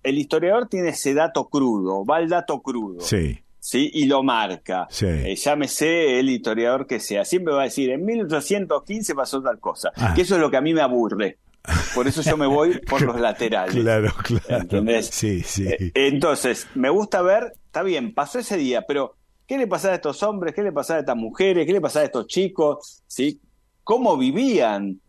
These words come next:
Speaker 2: Mm.
Speaker 1: O sea, tenían que comer, tenían que ir al baño, se enamoraban.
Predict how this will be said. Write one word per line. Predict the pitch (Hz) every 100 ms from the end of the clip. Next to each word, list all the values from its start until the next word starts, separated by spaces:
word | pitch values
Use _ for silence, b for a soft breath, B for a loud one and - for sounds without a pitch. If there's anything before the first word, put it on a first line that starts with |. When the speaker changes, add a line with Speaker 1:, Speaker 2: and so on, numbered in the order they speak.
| -
Speaker 2:
Mm. | 120 117
Speaker 1:
O | 98
sea, | 95 127
tenían | 165 208 165
que | 143
comer, | 139 170 240 170
tenían | 127 143 156
que | 143
ir | 151
al | 139
baño, | 196 240 165 135
se | -
enamoraban. | 123 123 127 185 240 151 117 101 104